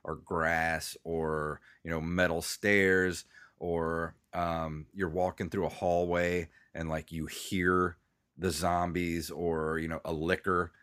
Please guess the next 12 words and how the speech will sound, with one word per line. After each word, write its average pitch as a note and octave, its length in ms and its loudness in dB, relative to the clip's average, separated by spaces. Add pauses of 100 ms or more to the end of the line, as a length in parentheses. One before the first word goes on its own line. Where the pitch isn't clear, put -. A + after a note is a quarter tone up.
(120)
coming F2+ 300 0
around F2 340 2
the D#2 60 -6
corner. G2 680 0 (400)
<clears throat> E3 100 6 (220)
Um, E2 360 4
or E2+ 80 -2
if - 140 -6
you F2+ 100 -4
walk F#2+ 320 0
outside F#2+ 960 -2 (680)
and E2 440 2